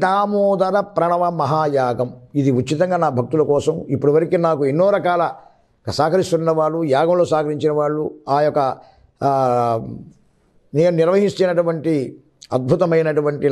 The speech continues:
లక్ష దీపారాధన మహోత్సవంలో గోత్రనామాలు పంపించిన వారు, గోత్రనామాలతో ఉచితంగా చేస్తున్న యాగం.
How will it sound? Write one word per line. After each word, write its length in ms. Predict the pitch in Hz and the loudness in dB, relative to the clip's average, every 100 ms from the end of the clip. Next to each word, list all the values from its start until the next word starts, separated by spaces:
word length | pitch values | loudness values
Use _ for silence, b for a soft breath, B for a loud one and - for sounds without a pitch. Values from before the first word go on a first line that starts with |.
| 135 | 0
లక్ష 180 | 131 160 | 0 0
దీపారాధన 460 | 135 147 151 147 147 139 | 0 0 2 2 0 0
మహోత్సవంలో 380 | 131 135 139 131 | -2 0 2 2
గోత్రనామాలు 440 | 127 139 147 143 131 | 2 2 2 2 0
పంపించిన 420 | 131 131 135 139 131 | -2 -4 -4 -4 0
వారు, 200 | 127 127 127 b b b 123 | -2 -2 -6 b b b 0
గోత్రనామాలతో 680 | 151 165 156 151 135 147 123 | 2 2 2 0 0 0 0
ఉచితంగా 320 | 117 143 147 127 | -2 -2 0 -2
చేస్తున్న 280 | 127 135 131 117 | -2 0 0 2
యాగం. 220 | 127 | 0